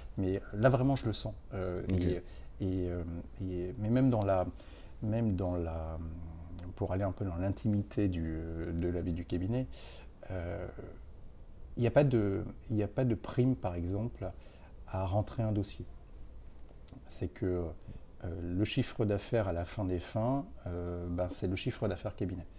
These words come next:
Speaker 1: Euh,
Speaker 2: Donc c'est que du lockstep.
Speaker 1: Oui, alors,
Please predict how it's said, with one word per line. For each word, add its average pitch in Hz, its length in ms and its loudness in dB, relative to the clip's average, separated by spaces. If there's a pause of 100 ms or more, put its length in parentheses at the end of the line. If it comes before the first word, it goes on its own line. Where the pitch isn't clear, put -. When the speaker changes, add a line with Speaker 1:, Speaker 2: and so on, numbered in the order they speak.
(560)
Speaker 1:
Euh, 104 40 -8 (180)
Speaker 2:
Donc 107 240 8
c'est 104 180 6 (160)
que 156 100 12
du 120 140 12
lockstep. - 360 6 (840)
Speaker 1:
Oui, 175 240 8
alors, 123 260 8